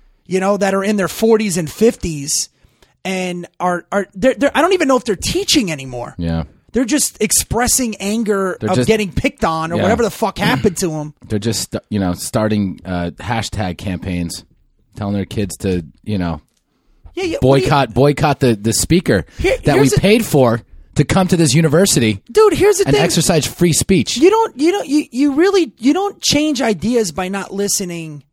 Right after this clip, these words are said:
Speaker 1: to so-, like, the, the only way you could, you could really change an argument is if you counter the argument.
Speaker 2: Yep.
Speaker 1: And the only way you counter the argument is to hear what the other person has to say.
Speaker 2: Agreed.
Speaker 1: And a lot of these labels and titles that are going on to people, and again, man, you know,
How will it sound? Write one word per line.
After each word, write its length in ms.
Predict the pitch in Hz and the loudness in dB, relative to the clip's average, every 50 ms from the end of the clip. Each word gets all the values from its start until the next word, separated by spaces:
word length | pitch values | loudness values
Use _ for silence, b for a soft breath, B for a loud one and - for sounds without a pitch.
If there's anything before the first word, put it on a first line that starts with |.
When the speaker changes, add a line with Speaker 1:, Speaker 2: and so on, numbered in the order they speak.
| _ _ _ _ _ _ _ _ - | _ _ _ _ _ _ _ _ -8
Speaker 1:
to 120 | - 226 196 | -4 -2 0
so-, 220 | - - 220 - | 0 -2 -2 0
like, 220 | 226 240 220 - | 0 -2 -2 0
the, 180 | - 240 226 - | -2 -2 0 2
the 100 | 214 269 | 4 4
only 160 | 311 359 392 359 | 4 4 2 2
way 140 | 339 320 | 2 2
you 160 | 302 262 285 277 | 4 4 2 2
could, 300 | - 262 233 175 151 - | 0 -2 -4 -4 -6 -6
you 160 | 196 202 240 | -2 -2 -2
could 340 | - - 226 180 156 139 _ _ _ _ - | -2 -4 -8 -8 -10 -14 _ _ _ _ -6
really 340 | 180 196 262 277 285 240 | -4 -2 -2 -2 -2 -4
change 340 | 180 - - 247 240 240 196 | -4 -4 -2 -2 -2 -2 -4
an 60 | 196 | -4
argument 440 | 156 185 220 247 226 226 208 185 180 | -2 -2 -2 0 0 -2 -4 -4 -4
is 140 | 180 165 175 | -6 -6 -8
if 120 | 175 - | -10 -10
you 60 | 190 170 | -10 -8
counter 360 | - - - 233 277 277 247 | -6 -4 -4 -2 -2 -2 -2
the 140 | 190 180 170 | -4 -4 -4
argument. 440 | 156 151 151 147 147 143 139 143 107 | -4 -6 -6 -8 -10 -12 -8 -4 0
Speaker 2:
Yep. 200 | 113 151 190 - B B B B - | 0 0 0 -2 B B B B -8
Speaker 1:
And 100 | 196 208 | -6 -4
the 80 | 220 247 | -2 -2
only 140 | 277 311 | -2 -4
way 140 | 302 262 254 | -4 -4 -4
you 160 | 240 220 208 | -4 -6 -6
counter 360 | - - - 247 320 339 330 262 | -4 -4 -4 -4 -2 -4 -6 -4
the 120 | 170 185 | -4 -2
argument 380 | 180 175 175 170 165 170 170 180 | -4 -4 -4 -6 -10 -10 -10 -10
is 80 | 170 - | -10 -10
to 100 | - 185 | -10 -8
hear 160 | - 226 214 | -6 -6 -4
what 80 | 196 185 | -4 -4
the 100 | 185 196 | -6 -6
other 120 | 185 180 | -6 -6
person 380 | 180 - 190 185 175 - 180 165 | -6 -6 -6 -6 -6 -6 -6 -6
has 160 | 160 165 - | -8 -8 -8
to 100 | - 160 | -8 -6
say. 220 | 160 - - - 427 | -6 -6 -6 -6 -6
Speaker 2:
Agreed. 420 | - 98 87 95 98 90 80 73 b b b b b b | -8 -6 -2 -2 -2 0 -2 -4 b b b b b b
Speaker 1:
And 300 | - 185 196 196 190 190 185 | -10 -8 -6 -6 -6 -6 -4
a 60 | 196 | -4
lot 240 | 190 214 226 247 254 | -2 0 0 -2 -2
of 60 | 214 | -2
these 340 | 247 233 226 202 156 160 147 | -4 -6 -4 -6 -6 -8 -8
labels 500 | 160 175 185 208 208 185 208 196 170 175 | -8 -8 -8 -6 -6 -6 -8 -8 -8 -12
and 100 | 160 143 | -14 -14
titles 420 | - - - 226 233 214 196 170 | -12 -8 -6 -4 -4 -4 -4 -6
that 100 | 180 165 | -8 -10
are 60 | 165 | -10
going 280 | 160 175 180 170 165 160 | -10 -12 -12 -12 -12 -12
on 200 | 170 196 208 202 | -10 -10 -10 -10
to 60 | 185 | -10
people, 460 | - - 185 170 - 170 165 165 160 b b b b b b | -12 -12 -12 -12 -10 -10 -10 -10 -10 b b b b b b
and 100 | - 226 | -6 -4
again, 240 | 240 202 277 262 233 | -2 0 0 -2 -2
man, 320 | 208 202 202 196 196 196 - | -2 -4 -4 -4 -6 -8 -6
you 120 | 196 220 208 | -4 -4 -2
know, 320 | 190 185 175 170 170 | -2 -2 -4 -4 -6